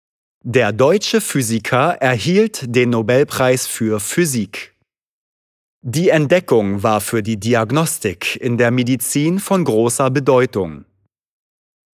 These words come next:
Der erste Computer wurde in Berlin von Konrad Zuse gebaut. In Zukunft werden die Menschen andere Planeten bewohnen.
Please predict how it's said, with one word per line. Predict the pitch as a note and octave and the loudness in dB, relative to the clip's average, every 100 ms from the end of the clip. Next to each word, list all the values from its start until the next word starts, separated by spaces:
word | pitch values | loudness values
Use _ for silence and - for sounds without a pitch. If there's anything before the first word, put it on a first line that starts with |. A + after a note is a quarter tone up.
| _ | _
Der | B2 G#2+ B2+ G#2 G#2 | -10 0 0 0 0
erste | C#3 G3 - C#3+ | 0 0 -2 -4
Computer | - B2+ A#2 A3+ - G#2 E2+ F2+ | -2 -2 0 -2 0 -2 -2 -4
wurde | A2 G#2 A2 | -4 -2 -4
in | A2 A2 | -4 -2
Berlin | G#2+ A2 D3+ G3+ | -2 0 0 -2
von | A3 - A#3+ A3 | -2 0 0 0
Konrad | D3 B2 B2+ D3+ - | 0 2 0 0 -2
Zuse | - F3+ D3 B2+ | -2 0 2 2
gebaut. | A2+ F#2 F2 D#2 - - _ _ _ _ _ _ _ _ _ _ _ - | 0 -2 -4 -6 -10 -18 _ _ _ _ _ _ _ _ _ _ _ -2
In | C3+ B2+ | 0 0
Zukunft | - A#3+ - A#2+ F2+ D#2+ - - G#2 | 0 -2 2 0 0 -4 -10 -10 -2
werden | B2+ A2+ A#2 | 0 2 -2
die | G#2+ | -2
Menschen | A2+ A2+ C3 - D#3+ | -2 -2 -2 -4 -6
andere | D#3 A#2+ A#2 A2 C3+ | -2 -2 -2 0 -2
Planeten | - D#3+ C3 G#2+ G#2 B2+ B2+ | 0 -2 0 -2 -2 -4 -2
bewohnen. | D3+ B2+ B2+ C3 G#2+ E2+ | 0 4 4 2 -2 -6